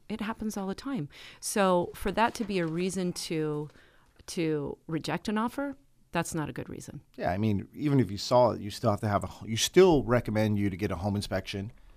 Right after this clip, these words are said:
Speaker 2: the pest termite inspection, uh, roof inspection, plumbing inspection, and guess what? If you're getting a loan, you need an appraisal.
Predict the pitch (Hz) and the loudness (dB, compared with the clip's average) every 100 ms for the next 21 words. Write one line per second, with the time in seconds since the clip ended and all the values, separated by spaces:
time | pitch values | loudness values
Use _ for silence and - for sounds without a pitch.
0 | - - - 107 127 92 - - 90 87 | -20 -20 -6 -2 0 0 -2 -6 -4 -6
1 | 85 - 87 - 107 117 - - - - | -8 -6 -6 -4 -8 -8 -14 -20 -20 -6
2 | 87 78 101 104 95 85 90 90 120 - | -2 -2 0 -2 -4 -6 -6 -4 -4 -4
3 | 87 85 85 90 95 123 131 - - 190 | -6 -6 -8 -8 -4 -4 -4 -6 2 2
4 | 160 - - 117 147 139 - - - 101 | 2 -4 -2 2 4 2 0 -16 -10 -4
5 | 98 104 104 120 117 98 98 107 107 98 | 0 2 2 2 2 0 -2 -4 -6 -8
6 | 85 78 | -10 -12